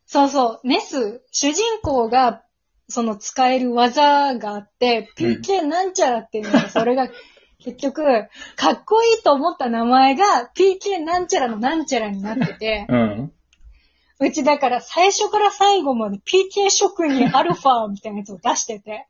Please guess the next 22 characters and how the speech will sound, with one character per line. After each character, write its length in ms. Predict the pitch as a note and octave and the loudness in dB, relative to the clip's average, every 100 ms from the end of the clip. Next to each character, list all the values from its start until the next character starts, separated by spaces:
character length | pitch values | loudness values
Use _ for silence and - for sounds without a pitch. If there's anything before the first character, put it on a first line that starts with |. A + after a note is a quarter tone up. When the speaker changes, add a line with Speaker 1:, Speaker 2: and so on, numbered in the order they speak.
| _ - | _ -10
Speaker 2:
<laughs> 1120 | - - D4+ D4 - C4+ - - C4+ A#3 - | -8 -8 -6 -6 -4 -6 -6 -10 -10 -12 -4
え 760 | A#2 A2+ A#2 A#2 A#2+ A#2+ B2 C3 | -2 0 0 -2 -4 -4 -6 -4
ー、 40 | |
ピ 280 | E3 E3+ F3+ | -2 0 -2
ー 100 | F3 | 0
ケ 380 | A3 G#3 F3 - | 2 2 0 -2
ー 20 | |
の 80 | F#3+ | 0
職 240 | G3 D#3+ | 0 2
人 120 | B3 | 4
み 20 | B3 | 4
た 100 | D4 | 4
い 40 | |
な。 0 | |
Speaker 1:
な 60 | C#4 | 4
ん 40 | |
か 100 | D#4 | 2
さ、 560 | B3+ B3 A#3 A3 G#3 G#3+ | 2 2 2 0 -6 -10
Speaker 2:
う 20 | |
ん。 40 | A3+ | 0
Speaker 1:
そ 340 | C#4+ C4 | 2 2
う。 60 | A#3+ | 0